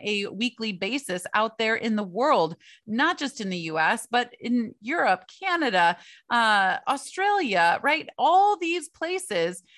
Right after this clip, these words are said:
the same things are happening. So that is why Ignite Their Joy was made. So this is a five-day parenting workshop for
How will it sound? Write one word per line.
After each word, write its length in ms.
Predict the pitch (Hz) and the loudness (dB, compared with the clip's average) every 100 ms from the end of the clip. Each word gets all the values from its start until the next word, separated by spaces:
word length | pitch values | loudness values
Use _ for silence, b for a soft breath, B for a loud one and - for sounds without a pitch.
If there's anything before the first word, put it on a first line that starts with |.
| b b | b b
the 160 | 226 285 | -4 -4
same 520 | - - 269 285 277 | -2 -2 0 2 0
things 340 | 269 233 226 202 | -2 -4 -2 -2
are 100 | 170 | -2
happening. 640 | 185 185 165 151 113 101 _ b _ | -2 -2 -4 -8 -10 -14 _ b _
So 420 | - 247 240 196 | 0 2 2 -4
that 360 | 190 240 180 - | -4 0 0 0
is 200 | 247 208 | -4 -2
why 380 | 202 185 160 165 | 2 2 2 -2
Ignite 440 | 202 185 196 190 | -8 -4 -6 -6
Their 140 | 208 180 | -8 -8
Joy 440 | 160 156 156 156 - | -8 -4 -4 -6 -12
was 560 | 170 175 180 175 175 - | -8 -2 0 0 -4 -12
made. 480 | 170 185 156 143 - | -8 -6 -6 -10 -8
So 120 | 214 | -6
this 200 | 190 226 | -6 -8
is 100 | 202 | -2
a 100 | 180 - _ | -2 -2 _
five-day 800 | 294 359 403 302 190 170 185 - - | 2 2 -2 -4 -2 -2 -4 -8 -2
parenting 420 | 247 269 277 240 | 0 0 -2 -4
workshop 480 | 190 165 160 151 - _ _ _ _ | -4 -4 -2 -2 -4 _ _ _ _
for 180 | 269 | 0